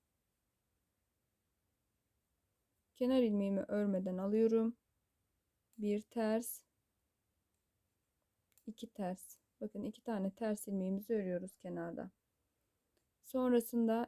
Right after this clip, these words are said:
ip, ilmeğimi şöyle aldım. İki tane dolamıştım, bıraktım bakın. İlmeğimi alıyorum, iki defa doladığımı bıraktım.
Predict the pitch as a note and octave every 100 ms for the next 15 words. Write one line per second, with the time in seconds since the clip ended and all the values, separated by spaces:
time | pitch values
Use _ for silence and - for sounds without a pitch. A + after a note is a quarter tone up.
0 | - A#3 - - - A3+ A3+ G#3 G3+ G3+
1 | A3 G3+ G3 - G#3 G#3 A3 A3+ - -
2 | - B3 A#3+ G#3 G3 G3 G3+ G#3 G#3+ -
3 | A3+ G3 F#3+ F#3+ - F#3+ F3+ - - _
4 | _ _ _ _ _ _ _ _ _ B3
5 | B3 A3+ G#3 G3 - G#3+ A3 A#3 A3+ A3+
6 | A3+ - A3 A3+ A3 G3+ G3 F#3 G3+ G#3
7 | G#3 G#3+ A3 A3 A3 G3+ F#3 - - F#3+